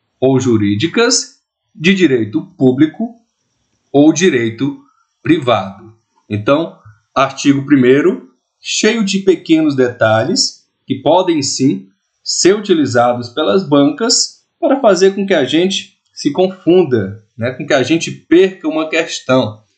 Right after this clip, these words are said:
O nosso objetivo aqui é ter o cuidado necessário para que a gente, né, tente e consiga, sim, acertar o máximo de questões.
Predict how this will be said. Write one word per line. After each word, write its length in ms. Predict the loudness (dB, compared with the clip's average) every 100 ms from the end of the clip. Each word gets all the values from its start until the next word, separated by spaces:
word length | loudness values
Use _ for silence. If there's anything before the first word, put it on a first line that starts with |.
| _
O 60 | 0
nosso 260 | 2 2
objetivo 520 | 0 2 0 2 2 2
aqui 480 | 0 2 2 2 _ _ -6
é 80 | -2
ter 140 | 2
o 120 | 0
cuidado 540 | 2 2 4 2 0 -2
necessário 840 | -2 -4 -6 0 0 0 -2 -8 -14 _ -4
para 160 | -2
que 100 | 0
a 80 | -2
gente, 640 | 0 2 0 0 -8 -12 _ _ -4
né, 100 | -2 -2 -2
tente 600 | 0 2 2 -2 -12 _ _
e 100 | -10
consiga, 640 | -2 0 0 0 2 2 0
sim, 400 | 0 0 0 -2 _ _
acertar 720 | -4 -2 -4 -2 0 0 -4 -14 _ -6
o 140 | -2
máximo 540 | 0 0 0 -4 -4 -4
de 100 | -2
questões. 760 | -2 -2 -6 -14 -14 -16 -16